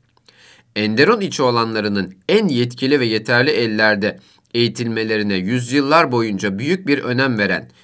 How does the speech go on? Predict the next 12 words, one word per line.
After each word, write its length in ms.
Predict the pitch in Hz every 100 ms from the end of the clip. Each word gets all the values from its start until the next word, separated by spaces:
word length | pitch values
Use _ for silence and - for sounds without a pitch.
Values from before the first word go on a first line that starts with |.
| -
ve 80 | 104
yakın 400 | 98 123 214 208
kişisel 520 | 151 123 131 165 165
ilgi 280 | 127 123 139
gösteren 500 | 123 107 107 107 101
hükümdarların, 720 | 95 107 98 101 98 98 87 - _ - - - _ -
onları 380 | 107 110 135
yetiştirenleri 920 | 202 147 127 - 117 113 110 104 95 - _ -
maddi 440 | 107 110 160 185
açıdan 460 | 131 127 117 107 -
tatmin 420 | 110 110 165 143
etmenin 480 | 113 117 110 98